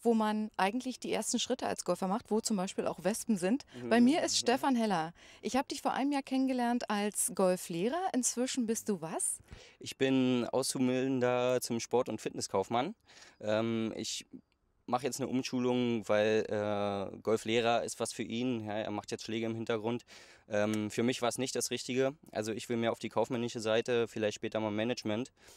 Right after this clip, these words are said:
Speaker 2: und, äh, will auch lieber mehr selber spielen. Und das ist ein bisschen zu kurz gekommen. Obwohl ich sagen muss, also mit dir hat Spaß gemacht, ja, beim Tag der offenen Tür, ähm, weil du auch ziemlich schnell lernst und ich denke mal, äh, auch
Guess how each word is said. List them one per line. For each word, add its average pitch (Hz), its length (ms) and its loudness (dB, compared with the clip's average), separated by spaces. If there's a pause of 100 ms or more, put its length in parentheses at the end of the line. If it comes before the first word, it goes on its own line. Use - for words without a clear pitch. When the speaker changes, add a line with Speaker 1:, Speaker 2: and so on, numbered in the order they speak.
(220)
Speaker 2:
und, 113 440 0
äh, 107 340 0
will 107 100 2
auch 101 280 0 (160)
lieber 110 500 2 (140)
mehr 107 540 4
selber 110 300 2
spielen. 110 440 -2 (340)
Und 107 360 0
das 110 120 4
ist 117 100 0
ein 127 60 -2
bisschen 120 240 2
zu 113 100 -4
kurz 104 220 0
gekommen. 85 380 -4 (340)
Obwohl 117 320 2
ich 131 100 0
sagen 120 280 4
muss, 139 260 2
also 120 400 4
mit 113 180 -2
dir 123 140 4
hat 131 120 -4
Spaß - 260 2
gemacht, 170 320 0
ja, 123 100 0
beim 123 160 -4
Tag 117 220 0
der 123 100 0
offenen 127 240 -2
Tür, 151 260 2 (400)
ähm, 117 380 2
weil 117 120 4
du 127 100 4
auch 117 180 2
ziemlich 131 300 0
schnell 117 180 0
lernst 123 380 2
und 120 240 -2
ich - 100 -8
denke 113 240 -2
mal, 107 480 2
äh, 98 760 -2
auch - 300 -4